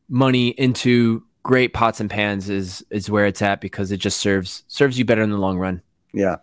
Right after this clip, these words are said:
Speaker 2: My, this is my last question for you. And that is, what do you see as the new,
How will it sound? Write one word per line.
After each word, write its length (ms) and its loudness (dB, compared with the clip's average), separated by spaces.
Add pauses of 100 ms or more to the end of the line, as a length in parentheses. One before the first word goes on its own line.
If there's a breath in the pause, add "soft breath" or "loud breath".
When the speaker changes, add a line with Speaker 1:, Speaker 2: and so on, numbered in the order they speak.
(2250 loud breath)
Speaker 2:
My, 140 4
this 180 4
is 40 2
my 120 6
last 300 0
question 360 -2
for 220 0
you. 140 -2 (540)
And 120 4
that 200 4
is, 460 2 (1300)
what 260 4
do 60 6
you 220 8
see 800 6
as 680 2
the 420 6
new, 600 8